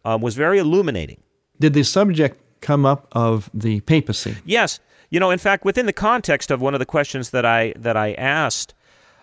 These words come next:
Speaker 1: um, His Excellency was, if there were reunification, would it be a reasonable expectation for bishops in the East to, uh,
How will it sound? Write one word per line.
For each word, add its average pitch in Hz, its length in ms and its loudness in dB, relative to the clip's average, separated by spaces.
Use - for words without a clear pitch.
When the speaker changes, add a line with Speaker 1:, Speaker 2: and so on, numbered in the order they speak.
Speaker 1:
um, 107 320 0
His 107 180 -2
Excellency 113 720 -2
was, 110 380 0
if 170 220 -2
there 190 140 0
were 147 160 2
reunification, 123 920 -2
would 117 240 0
it 196 100 -2
be 139 120 0
a 123 60 0
reasonable 127 540 -2
expectation 104 960 -4
for 113 280 -2
bishops 131 580 -2
in 117 160 -4
the 117 220 -6
East 131 480 -4
to, 117 380 0
uh, 107 100 -8